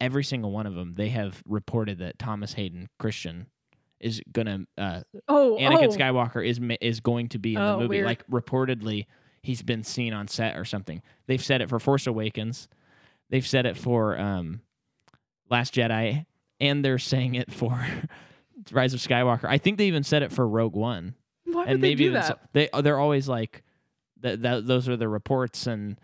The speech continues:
Speaker 1: and they're, they're saying it again this time, and I'm like, "He's not gonna be in the movie. It wouldn't make any sense."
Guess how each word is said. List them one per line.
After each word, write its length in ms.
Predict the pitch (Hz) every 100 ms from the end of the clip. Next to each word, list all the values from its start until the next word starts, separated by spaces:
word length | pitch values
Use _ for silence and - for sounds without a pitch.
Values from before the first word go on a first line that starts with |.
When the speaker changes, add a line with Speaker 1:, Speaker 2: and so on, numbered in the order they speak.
| _ _ _ _ -
Speaker 1:
and 140 | 139
they're, 100 | 143 143
they're 160 | 139
saying 320 | 135 131 139 147
it 80 |
again 240 | 139 127 127
this 200 | 120 -
time, 260 | 117 117
and 80 | 110
I'm 100 | 110
like, 200 | 107 101
"He's 280 | - 147 143
not 220 | 123 117
gonna 160 | 104 101
be 140 | 95
in 80 | 95
the 60 | 90
movie. 240 | 92 90
It 100 | 92
wouldn't 200 | 104 117
make 180 | 104 95
any 220 | - 98 90
sense." 440 | - 85 87 -